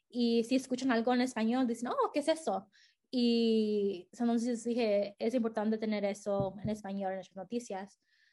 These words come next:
Am, también hace dos semanas estaba yo,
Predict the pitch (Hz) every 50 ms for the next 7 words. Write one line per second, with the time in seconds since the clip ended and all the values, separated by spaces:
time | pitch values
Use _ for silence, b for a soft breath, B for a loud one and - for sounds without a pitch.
0 | _ _ - 240 240 233 226 226 220 - - 226 214 214 214 220 240 285 370 415
1 | 381 339 302 277 262 247 247 247 247 254 247 233 - - _ - 220 214 - 254
2 | 226 233 - 254 240 214 202 220 233 214 202 214 214 - - - 214 208 208 220
3 | 220 220 214 208 202 202 202 202 202 -